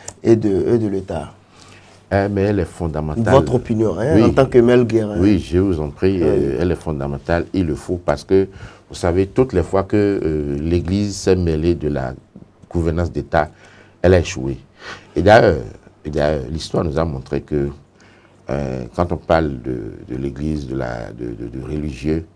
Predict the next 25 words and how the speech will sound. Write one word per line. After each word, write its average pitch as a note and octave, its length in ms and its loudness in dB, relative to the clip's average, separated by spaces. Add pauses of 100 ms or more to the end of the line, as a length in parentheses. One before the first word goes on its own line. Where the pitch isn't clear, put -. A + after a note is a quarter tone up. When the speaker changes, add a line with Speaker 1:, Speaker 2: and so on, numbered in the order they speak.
(460)
Speaker 2:
les D2 320 0 (200)
grands, G2 280 2
les D#2 400 0 (160)
trois B2+ 260 6
grandes G2+ 280 2
religions D#2+ 580 -2 (360)
monothéistes, D#2 640 -2 (200)
donc D#2 180 -2
du C2 140 -8
livre, D#2 300 2
à B1 240 -4
savoir D2 480 0 (480)
d'abord C#2+ 420 0
le, C2 200 -4
le A#1+ 120 -8
judaïsme, F2+ 840 -4 (460)
le C2 600 -4 (100)
christianisme D#2 720 -4
et C#2 80 -8
puis G2+ 380 0 (100)
l'islam, D2 600 -2 (840)
sont C3 240 4
des D#2+ 220 0 (720)
religions F#2 560 2 (440)
politiques. - 680 4